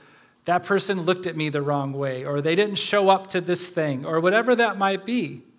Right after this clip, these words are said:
And we immediately pass judgment without at least just having, being merciful and going, "Maybe something happened that I don't know about.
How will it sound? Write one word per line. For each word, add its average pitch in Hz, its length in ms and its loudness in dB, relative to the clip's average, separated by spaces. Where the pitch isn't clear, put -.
And 185 100 -4
we 202 160 2
immediately 214 540 2
pass 202 360 -2
judgment 190 640 0
without 190 480 0
at 220 180 -4
least 254 280 0
just - 320 -6
having, 233 440 2
being 233 400 2
merciful 226 600 6
and 180 120 2
going, 208 340 4
"Maybe 277 480 8
something 320 420 6
happened 277 440 4
that 220 80 8
I 226 160 10
don't 262 200 8
know 196 220 8
about. 147 420 0